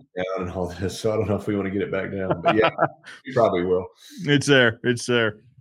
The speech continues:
Speaker 2: <laughs> Very good. Very good. You guys will be attending FinStech?
Speaker 1: Oh, yeah. We'll have a booth.
Speaker 2: Right in your backyard. Right in your backyard.
Speaker 1: Yeah, we've been a, we've been at FinStech for many years. The last two years, we've been a bronze sponsor, so we're proud to be a
Speaker 2: Nice.
Speaker 1: bronze sponsor of FinStech,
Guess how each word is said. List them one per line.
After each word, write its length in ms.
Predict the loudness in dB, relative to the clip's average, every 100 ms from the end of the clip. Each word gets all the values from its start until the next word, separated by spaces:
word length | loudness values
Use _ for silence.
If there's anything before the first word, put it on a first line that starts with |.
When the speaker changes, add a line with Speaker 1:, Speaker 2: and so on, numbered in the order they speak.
| -18
Speaker 2:
<laughs> 1200 | -12 -10 -10 -10 -14 -12 -18 -18 _ _ _ -2
Very 220 | 2 2
good. 240 | 2 2
Very 240 | 2 2 2
good. 240 | 0 -2 -8 -10 2
You 100 | 6
guys 240 | 6 6
will 80 | 2
be 160 | 4 4
attending 840 | 4 2 0 2 0 0 -2 -4
FinStech? 480 | -2 -2 2 0 0 -12 _ _ _ _ _ _ _ 0
Speaker 1:
Oh, 140 | 4
yeah. 180 | 4 4
We'll 140 | 2
have 140 | 0 -2
a 20 |
booth. 280 | -4 -6 -10 _ _ _ _ _
Speaker 2:
Right 140 | -2 -2
in 80 |
your 80 | 0
backyard. 640 | 2 2 4 2 2 0 -8 _ _
Right 140 | -14
in 80 | -12
your 100 | -8
backyard. 560 | -6 -6 -6 -6 -6 -8 _ _ _ -2
Speaker 1:
Yeah, 80 |
we've 180 | 2 4
been 140 | 6 4
a, 140 | 0 -2
we've 180 | 2
been 100 | 4
at 120 | 4 4
FinStech 400 | 0 2 0 0
for 60 | -2
many 160 | -2
years. 340 | 2 2 2 2
The 60 |
last 220 | 0 0
two 120 | 0 0
years, 240 | 0 -2
we've 80 | -4
been 100 | -4
a 40 |
bronze 320 | -4 -4 -6
sponsor, 440 | -6 -6 -6 -6 -10
so 280 | -6 -6 -4
we're 60 |
proud 260 | -4 -4 -4
to 60 | -6
be 60 |
a 20 | -10
Speaker 2:
Nice. 180 | -8
Speaker 1:
bronze 220 | -10 -10 -12
sponsor 280 | -14 -14 -14
of 100 | -12
FinStech, 440 | -12 -10 -8 -8